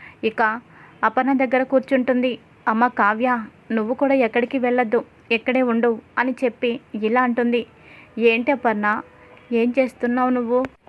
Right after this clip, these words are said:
నీ భర్త తప్పు చేశాడని అనుకుని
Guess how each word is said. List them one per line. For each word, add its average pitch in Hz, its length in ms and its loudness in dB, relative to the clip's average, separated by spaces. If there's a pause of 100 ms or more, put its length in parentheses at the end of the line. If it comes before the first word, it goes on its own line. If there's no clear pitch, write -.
(480)
నీ 262 120 6
భర్త 214 300 0
తప్పు 233 300 0 (100)
చేశాడని 233 680 2 (400)
అనుకుని 254 600 0